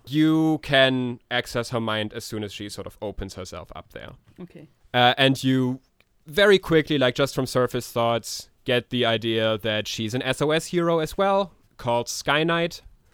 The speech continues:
Speaker 1: who you maybe haven't heard of before 'cause you haven't been around for that long.
Speaker 2: Uh, I
Speaker 1: And
Speaker 2: assume
Speaker 1: she
Speaker 2: knight as in the armored person, not the
Speaker 1: Yes.
Speaker 2: time of day.
Speaker 1: Yes, exactly.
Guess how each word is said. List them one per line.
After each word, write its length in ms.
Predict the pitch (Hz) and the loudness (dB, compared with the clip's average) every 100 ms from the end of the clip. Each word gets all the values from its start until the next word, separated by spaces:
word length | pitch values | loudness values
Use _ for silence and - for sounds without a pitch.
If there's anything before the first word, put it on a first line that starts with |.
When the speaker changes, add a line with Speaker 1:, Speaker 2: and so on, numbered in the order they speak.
| - | -14
Speaker 1:
who 100 | - | -6
you 180 | 127 127 | -2 -2
maybe 280 | 120 123 123 | 0 0 0
haven't 240 | 117 120 | -2 -2
heard 160 | 120 120 | -2 -2
of 120 | 120 | -4
before 460 | 123 - 123 123 123 | -8 -4 -4 -4 -6
'cause 180 | 117 | -8
you 80 | 120 | -8
haven't 240 | 113 113 117 | -6 -6 -6
been 140 | 113 | -6
around 280 | 107 110 113 | -4 -6 -6
for 120 | 113 | -8
that 180 | 107 - | -8 -8
long. 240 | 104 101 - _ _ _ _ _ - | -8 -10 -14 _ _ _ _ _ -10
Speaker 2:
Uh, 40 | |
I 40 | 208 214 208 | -4 -2 0
Speaker 1:
And 80 | 208 | 0
Speaker 2:
assume 320 | 214 240 226 | -2 -4 -6
Speaker 1:
she 320 | 208 - 135 131 | -6 -2 2 4
Speaker 2:
knight 340 | 131 131 120 | 2 0 -4
as 180 | - 180 | -10 -10
in 260 | 175 175 170 | -8 -8 -8
the 400 | 180 175 170 170 | -10 -10 -10 -10
armored 420 | 165 165 170 160 - _ _ _ | -8 -8 -8 -12 -16 _ _ _
person, 400 | 175 160 - 160 | -12 -10 -10 -10
not 160 | 156 - | -12 -12
the 80 | 165 | -14
Speaker 1:
Yes. 420 | 156 147 113 98 | -6 -2 -2 -2
Speaker 2:
time 160 | 165 147 | -8 -8
of 120 | 143 | -12
day. 260 | - 127 139 _ _ _ | -16 -18 -20 _ _ _
Speaker 1:
Yes, 320 | 131 110 - | -2 -2 -2
exactly. 500 | - - 98 - 104 | -10 -10 -10 -12 -18